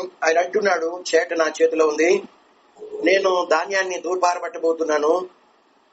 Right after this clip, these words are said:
కాబట్టి అందులో గట్టి ధాన్యాన్ని పరలోకమని నా కొట్టులో చేరుస్తాను,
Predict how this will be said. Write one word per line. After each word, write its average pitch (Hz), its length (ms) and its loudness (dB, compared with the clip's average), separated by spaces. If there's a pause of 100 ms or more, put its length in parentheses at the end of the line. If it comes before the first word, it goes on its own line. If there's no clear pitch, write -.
(240)
కాబట్టి 175 880 0
అందులో 175 540 2
గట్టి 180 240 0
ధాన్యాన్ని 165 480 -2
పరలోకమని 165 600 2
నా 147 100 2
కొట్టులో 151 380 2
చేరుస్తాను, 156 760 2